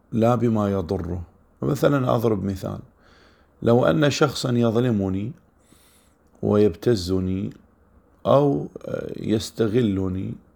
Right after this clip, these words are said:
مأثوم هو لو مو مأثوم؟ طبعًا مأثوم، يعني هذا ذنب. فإذا سكت عنه فهذه ليست طيبة قلب، هاي قسوة قلب مني. لماذا؟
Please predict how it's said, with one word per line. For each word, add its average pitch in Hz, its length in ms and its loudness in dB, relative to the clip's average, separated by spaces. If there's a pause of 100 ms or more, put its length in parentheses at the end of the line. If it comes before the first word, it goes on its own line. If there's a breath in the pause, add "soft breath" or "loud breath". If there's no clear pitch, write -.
(340)
مأثوم 123 540 4
هو 123 180 0
لو 107 180 2
مو 101 140 0
مأثوم؟ 104 500 -6 (220)
طبعًا 101 280 0
مأثوم، 95 460 -4 (100)
يعني 104 160 -2
هذا 113 240 0
ذنب. 104 340 0 (840 soft breath)
فإذا 113 440 4
سكت 156 540 -2
عنه 104 640 -2
فهذه 104 580 -2
ليست 165 280 -2
طيبة 92 380 -4
قلب، 95 400 -8
هاي 98 140 -4
قسوة 127 420 -4
قلب 113 480 -2
مني. 120 400 -2
لماذا؟ 113 540 0